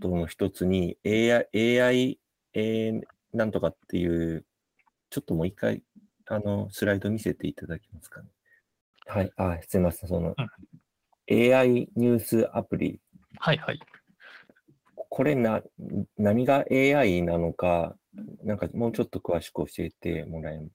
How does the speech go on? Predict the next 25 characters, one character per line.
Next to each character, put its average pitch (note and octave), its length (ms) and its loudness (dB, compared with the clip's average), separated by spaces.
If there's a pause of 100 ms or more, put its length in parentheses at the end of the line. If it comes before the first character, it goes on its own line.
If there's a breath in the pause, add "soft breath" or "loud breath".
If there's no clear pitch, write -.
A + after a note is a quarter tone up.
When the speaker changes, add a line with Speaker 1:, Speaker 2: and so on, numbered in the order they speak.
Speaker 1:
ま E2 120 -12
す - 140 -18
で - 80 -12
し - 100 -18
ょ - 40 -12
う - 20 -14
か。 - 160 -18 (760)
Speaker 2:
は D#3 60 -2
い、 D#3 60 -4 (140)
あ C#3 80 0
り B2+ 60 2
が A#2+ 80 -2
と - 120 -10
う - 20 -8
ご - 0 -
ざ A#2 80 -2
い A#2 60 -4
ま A2+ 120 -2
す。 - 140 -4
え D#3+ 320 2
ー D#3 40 -12
と D3+ 80 0
で B2+ 40 0
す - 140 -10
ね、 - 280 -8